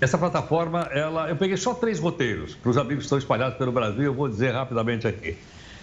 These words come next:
Essa viagem, por exemplo, ah, de carro entre São Paulo e Rio de Janeiro, o preço do combustível mais o pedágio, veja, eu não tô colocando aqui o preço do desgaste do carro, hein? Combustível mais pedágio,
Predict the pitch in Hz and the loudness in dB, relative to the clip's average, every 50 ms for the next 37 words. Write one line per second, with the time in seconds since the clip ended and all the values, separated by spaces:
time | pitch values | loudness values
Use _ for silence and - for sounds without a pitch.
0 | - - - 196 180 - 254 214 202 247 254 247 208 180 214 - 214 196 170 135 | -4 2 2 4 4 4 2 2 2 2 2 0 0 -2 -2 0 0 0 0 0
1 | 107 117 123 120 107 90 101 101 98 101 98 101 - 107 113 113 110 107 107 104 | 0 0 -2 -2 -2 -2 0 0 0 0 0 0 2 2 2 2 2 2 2 2
2 | 104 104 139 139 - - 131 117 98 85 82 - - 123 127 135 127 - 127 107 | 2 2 0 0 2 0 0 0 -2 -4 -6 -6 -2 0 0 0 2 0 0 2
3 | - 123 98 - 113 101 95 90 98 110 87 101 95 110 147 151 117 85 76 - | 0 0 2 2 0 0 2 2 2 2 2 2 2 2 2 0 -2 -4 -8 -14
4 | - - - - - - - - - - - 147 135 127 - 190 220 233 - - | -16 -20 -20 -20 -20 -20 -20 -20 -12 -2 0 2 2 2 2 2 2 2 0 0
5 | 185 175 175 - 202 196 175 170 - - - 143 123 101 117 101 92 95 131 170 | 0 0 2 2 2 2 2 0 0 0 -2 -2 0 0 -2 -2 0 2 2 2
6 | 196 196 170 139 107 95 87 - - - 147 123 123 165 123 101 95 147 165 165 | 2 2 0 -4 -4 -6 -8 -8 -8 -6 -2 2 2 2 2 2 0 -2 0 -2
7 | 131 98 82 90 85 - 113 120 139 - - 123 139 151 139 107 107 160 156 160 | -4 -6 -6 -6 -2 0 0 0 0 2 2 2 2 2 0 0 0 0 0 0
8 | 175 175 160 123 - 151 147 120 - - 160 147 - - - 156 139 139 165 151 | 0 0 0 0 0 -2 -2 -2 -2 -2 -2 -2 2 2 2 2 2 0 -2 0
9 | 147 135 110 131 139 127 - 156 143 - 113 92 85 92 123 135 131 - - - | 0 2 2 0 0 -2 -4 -6 -2 0 0 0 0 0 -2 -2 -4 -8 -14 -20
10 | - - - - - - - - - - - - - 185 185 202 147 - 202 214 | -20 -20 -20 -20 -20 -20 -20 -20 -20 -16 -2 2 2 2 4 2 0 2 2 2
11 | 208 202 190 - - 180 143 135 123 101 98 - 85 82 82 | 2 2 0 0 0 0 0 0 -2 -2 -4 -6 -10 -10 -10